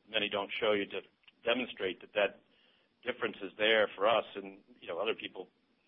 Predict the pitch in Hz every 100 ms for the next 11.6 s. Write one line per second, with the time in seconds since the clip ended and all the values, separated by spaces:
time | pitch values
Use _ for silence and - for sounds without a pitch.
0 | _ _ _ - 107 98 95 101 95 120
1 | 107 95 95 - 104 - 107 98 90 -
2 | 95 90 104 104 92 92 101 101 120 107
3 | 92 104 101 - 104 95 110 95 - 101
4 | 92 - _ _ _ _ 117 113 - 107
5 | 98 - 101 - 95 - 120 117 120 98
6 | _ 98 - 104 95 - 113 110 92 90
7 | - _ _ _ 104 98 92 98 - 110
8 | 98 98 101 101 92 98 - 101 104 113
9 | - 95 95 104 101 104 101 - _ _
10 | _ _ _ 107 98 117 107 101 107 -
11 | 104 107 120 110 104